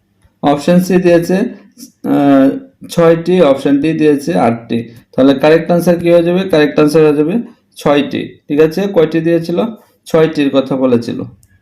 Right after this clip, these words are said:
নাইন নাম্বার কোশ্চেনে কি বলা হয়েছে? কুহেলবার্গের মতে নৈতিক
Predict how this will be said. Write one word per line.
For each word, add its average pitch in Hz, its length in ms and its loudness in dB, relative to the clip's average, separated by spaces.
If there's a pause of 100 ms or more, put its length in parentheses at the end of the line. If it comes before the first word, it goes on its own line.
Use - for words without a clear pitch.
(240)
নাইন 151 260 4
নাম্বার 190 320 2
কোশ্চেনে 180 360 2
কি 175 100 -2
বলা 170 200 4
হয়েছে? 156 260 0 (400)
কুহেলবার্গের 160 800 2
মতে 160 380 0 (480)
নৈতিক 170 400 2